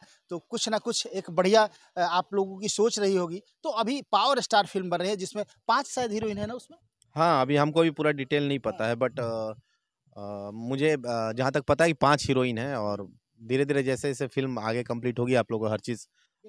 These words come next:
Speaker 2: अ, पता चलते चल जाएगा और कुछ सस्पेंस रखा जाता है जो आप फिल्मों में जा करके देखें और समझें।
Speaker 1: बिल्कुल। अच्छा, ये क्या बन रहा है? हवेली बन रही है या
Speaker 2: नहीं,
Speaker 1: फिर
Speaker 2: नहीं,
Speaker 1: कुछ?
Speaker 2: ये एक पवन जी का, अ, नीचे में पार्किंग रहेगा, फर्स्ट फ्लोर पे पवन जी का एक ऐसे ही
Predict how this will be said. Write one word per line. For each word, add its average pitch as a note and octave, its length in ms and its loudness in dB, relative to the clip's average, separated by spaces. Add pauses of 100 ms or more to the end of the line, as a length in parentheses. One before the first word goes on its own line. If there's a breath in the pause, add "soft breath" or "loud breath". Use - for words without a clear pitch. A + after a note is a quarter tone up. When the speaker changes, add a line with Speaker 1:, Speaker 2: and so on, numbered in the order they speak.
Speaker 2:
अ, G2 60 -10
पता A#2 280 -2
चलते A#2 260 -6
चल A2+ 220 -10
जाएगा B2 320 -4
और G#2 320 -4
कुछ - 200 -10
सस्पेंस B2 380 -6
रखा A#2 240 -4
जाता A2+ 180 -4
है B2 60 -4
जो A#2 80 -4
आप G#2 80 -4
फिल्मों A2 320 -8
में A2 120 -8
जा G#2 120 -4
करके G#2 220 -10
देखें A2+ 260 -12
और A2 100 -10
समझें। F2 320 -20 (140)
Speaker 1:
बिल्कुल। G3+ 280 -20
अच्छा, - 160 -20
ये B3+ 280 -12
क्या G#3+ 320 4
बन D3+ 200 0
रहा C#3+ 160 -2
है? D3 100 -6 (140)
हवेली F#3+ 400 -6
बन F#3 160 -4
रही F#3 220 -4
है F#3 60 -2
या F3+ 100 -2
Speaker 2:
नहीं, F3 100 -6
Speaker 1:
फिर F3+ 80 -6
Speaker 2:
नहीं, D3 80 -10
Speaker 1:
कुछ? D#3+ 120 -8
Speaker 2:
ये E3 200 -8
एक - 180 -10 (120)
पवन C#3+ 300 0
जी C#3 220 0
का, C3 260 6
अ, G#2 840 -6 (720)
नीचे A#2+ 360 -4
में B2 420 -2
पार्किंग A2+ 460 -2
रहेगा, F#2+ 360 -4
फर्स्ट - 300 -6
फ्लोर B2+ 140 0
पे B2+ 100 -4
पवन A#2 280 -2
जी A#2+ 100 -6
का A2+ 120 -4
एक A2+ 160 -6
ऐसे A2 220 -8
ही A#2+ 160 -10